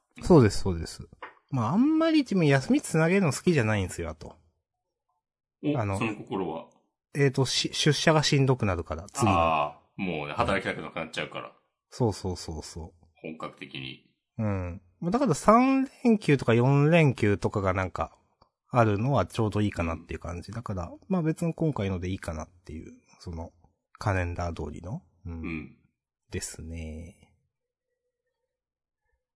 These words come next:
Speaker 2: なるほどね。あ、お-、俺なんかですね、三連休の時になんか無理やり、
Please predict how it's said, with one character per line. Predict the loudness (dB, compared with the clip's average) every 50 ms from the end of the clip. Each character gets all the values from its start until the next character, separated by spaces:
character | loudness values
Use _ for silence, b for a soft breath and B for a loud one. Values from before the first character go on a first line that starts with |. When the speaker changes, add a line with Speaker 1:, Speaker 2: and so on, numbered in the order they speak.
| _ _ _ _ _ _ _ _ _ _ _ _ _ _ _ _ _ _ _ _ _ _ _ _ _ _ _ _ _ _ _ _ _ _ _ _ _ _ _ _ _ _ _ _ b b b b b b b b b b _ _
Speaker 2:
な | -10 -8 -8
る | -8
ほ | -10 -14
ど | -16 -16
ね。 | -18 -18 -20 -20 -20 -20 -20 _ _
あ、 | -6 -4 -4 -2
お-、 | -4 -4 -6 -10 -14
俺 | -12 -8 -6
な | -6 -6
ん | -6
か | -8 -12
で |
す | -12 -12
ね、 | -14 -12 -12 -14 -16 _ _ _ _ _ _ _ _ _ _ _ _ _ _
三 | -6 2 4 6 6 6 6 2 2
連 | 2 2 2 2 0 -2 -6 -12 _ _ _ _ _ _ _ _ _ _ _ _ _ _
休 | -6 -2 -2 0 0 0 -2 -2 -4 -6 -8 _ _ _ _ _ _ _ _ _ _ _ _ _ _ _ _ _ _ _ _ _ _ _ _ _ _ _ _ _ _ _ _ _ _ _ _ _ -6 -2
の | 2 2 2 2
時 | 0 -2 -6 -6 -4 -4 -4 -2
に | -2 -2
な | -2 -2
ん | -2
か | -2 -4
無 | -2 0 2 4
理 | 6 6 8
や | 10 10 8
り、 | 8 6 4 2 0 0 -4 -10